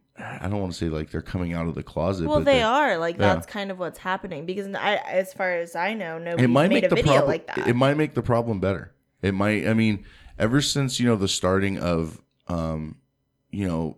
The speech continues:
Speaker 1: alcoholics getting into recovery and addicts getting in, into recovery through church programs, through Alcoholics Anonymous, through treatment programs, like,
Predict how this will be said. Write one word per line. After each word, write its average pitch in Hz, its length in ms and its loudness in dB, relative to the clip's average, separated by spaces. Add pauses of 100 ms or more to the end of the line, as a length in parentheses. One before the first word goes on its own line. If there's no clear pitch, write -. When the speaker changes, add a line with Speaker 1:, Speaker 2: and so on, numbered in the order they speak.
(120)
Speaker 1:
alcoholics 90 680 -2
getting 85 260 -4
into 78 140 -4
recovery 76 480 -4
and 69 80 -10
addicts 82 320 -4
getting 78 200 -6
in, 80 260 -4
into 80 220 -4
recovery 78 420 -2
through 80 220 -8
church - 360 -4
programs, 80 480 -4
through 80 160 -4
Alcoholics 82 540 -2
Anonymous, 80 480 -4
through 82 360 -4 (340)
treatment 117 440 2
programs, 82 640 -2
like, 80 280 -4